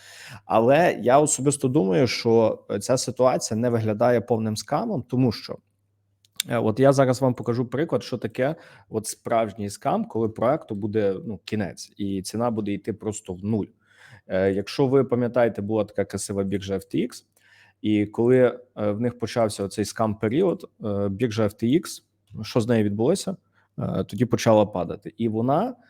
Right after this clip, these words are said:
е, буквально за декілька днів, е, ціна впала на вісімдесят відсотків тому подібне. Ось так виглядає справжній скам. Навіть те, що об'єми заходили, її взагалі не врятувало. І, тобто, і її просто дальше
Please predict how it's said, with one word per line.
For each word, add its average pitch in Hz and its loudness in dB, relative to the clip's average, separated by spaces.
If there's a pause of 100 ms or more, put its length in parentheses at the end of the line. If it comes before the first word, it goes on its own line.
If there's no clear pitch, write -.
(200)
е, 98 -2
буквально 110 0
за 110 2
декілька 104 -4
днів, 135 -2 (380)
е, 101 -2
ціна 123 -2
впала 117 2 (160)
на 104 -8
вісімдесят 101 -2
відсотків 87 -8
тому 95 -6
подібне. - -12 (440)
Ось 117 2
так 214 0
виглядає 120 4
справжній 110 0
скам. 85 -6 (440)
Навіть 160 4
те, 170 4
що 156 2
об'єми 123 2
заходили, 120 0
її 123 0
взагалі 110 2
не 101 0
врятувало. 90 -2
І, 101 -4
тобто, 107 -4
і 117 -6
її 123 0
просто 135 -2
дальше 110 -2